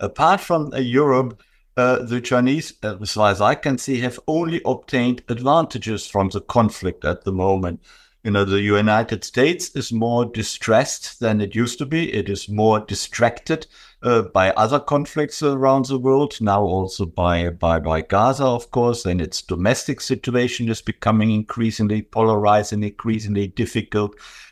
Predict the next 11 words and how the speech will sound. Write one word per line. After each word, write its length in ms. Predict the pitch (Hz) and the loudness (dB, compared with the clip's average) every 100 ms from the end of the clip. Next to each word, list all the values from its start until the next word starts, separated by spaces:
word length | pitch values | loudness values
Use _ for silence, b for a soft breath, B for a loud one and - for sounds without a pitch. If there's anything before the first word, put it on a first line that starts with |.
| B | B
That 180 | 104 131 | 2 2
all 300 | 113 127 127 | 4 2 0
distracts 680 | 110 113 - 117 120 120 - | -2 -6 -6 -2 -2 -2 -6
the 120 | 123 | -2
United 460 | 113 107 104 104 104 | 0 2 0 0 -8
States 420 | - 110 104 - | -6 -2 -2 -2
from 140 | 104 | -8
focusing 720 | 92 - 107 - 101 110 98 - B B - | -6 -2 -2 -2 -4 0 0 -2 B B 0
too 160 | 131 | 2
much 460 | 117 107 101 - - | 6 4 2 -2 -2
on, 400 | 92 98 98 | 2 4 2